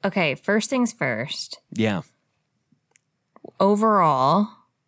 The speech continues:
Speaker 1: how did you feel? Like, if you could rank it, let's say ten is the best direct
Speaker 2: Ooh.
Speaker 1: you could ever ask for, and one is the worst.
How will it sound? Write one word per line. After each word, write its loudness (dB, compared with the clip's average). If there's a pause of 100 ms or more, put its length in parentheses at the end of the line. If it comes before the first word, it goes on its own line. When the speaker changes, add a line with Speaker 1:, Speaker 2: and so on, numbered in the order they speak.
(260)
Speaker 1:
how -2
did 0
you 0
feel? -6
Like, 0
if 0
you 2
could 0 (440)
rank -2
it, -2
let's -2
say -2 (640)
ten 0 (280)
is -2
the 0
best -4
direct -4
Speaker 2:
Ooh. 2
Speaker 1:
you 2
could 2
ever 0
ask -2
for, -4 (300)
and 0
one 2
is -4
the -4
worst. -6